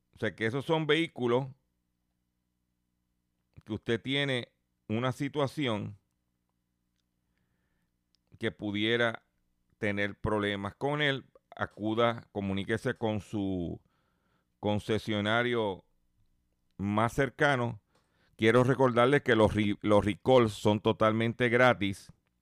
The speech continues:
Estas campañas son totalmente gratis.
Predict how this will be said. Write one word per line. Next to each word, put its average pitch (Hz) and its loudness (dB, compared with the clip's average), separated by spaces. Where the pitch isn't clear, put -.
Estas - -8
campañas 117 0
son 113 -2
totalmente 113 -2
gratis. 113 -2